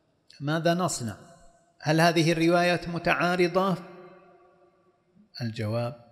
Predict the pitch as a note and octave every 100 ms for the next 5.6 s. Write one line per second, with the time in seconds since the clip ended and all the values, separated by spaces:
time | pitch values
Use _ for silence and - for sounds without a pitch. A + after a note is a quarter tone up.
0 | - _ _ _ - A#2+ B2+ - B2+ B2
1 | A2 G#2+ A#2 A2 A2+ A2 G2+ G2+ G2+ A#2+
2 | - - C#3+ E3 D3+ B2+ - - - _
3 | _ _ _ _ _ B2+ D#3 F3 D#3 -
4 | - - - - _ _ - - - D#3
5 | F#3 G3+ G3+ F3 C#3 C#3